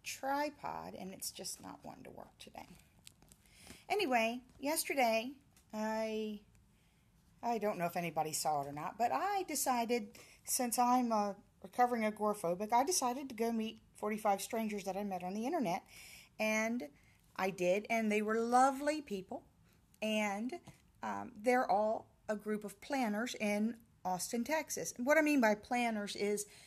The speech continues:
not people who plan things, you know, like a group, but individuals who have planners like Daytimers, um, the Happy Planner,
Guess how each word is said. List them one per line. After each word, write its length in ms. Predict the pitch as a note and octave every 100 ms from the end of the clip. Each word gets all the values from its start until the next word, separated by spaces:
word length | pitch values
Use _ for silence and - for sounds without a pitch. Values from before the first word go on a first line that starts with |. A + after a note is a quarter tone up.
| - -
not 200 | A3+ G#3+
people 240 | A3 G#3+
who 140 | E3+ G#3
plan 460 | - G3+ G3+ G3
things, 520 | F#3 F3 F3 F3+ E3+ G#3
you 80 |
know, 380 | F3 E3 D#3+ D#3 - -
like 240 | F3 E3
a 40 | E3+
group, 380 | F3 F3+ G3 -
but 260 | F#3 F3+ - _ _ _ _ - - -
individuals 800 | B3+ C4+ C4 C4 C4 B3+ B3+ -
who 520 | A#3+ A3 A3 A3 G#3+ - _
have 540 | - G3 F#3+ G3 F#3+ -
planners 500 | A3 G#3+ G#3+ G#3+ G#3
like 200 | E3+ -
Daytimers, 1160 | F3+ G3 G3+ G#3 G3+ G#3 G3+ G3 G3 G3 - - B2+
um, 460 | C3 C#3 C#3 C#3+ - _ _ _ - - _ - -
the 40 |
Happy 360 | F#3+ G#3+ G#3+ A3
Planner, 800 | - A3+ A3 G#3+ G#3+ G#3 G#3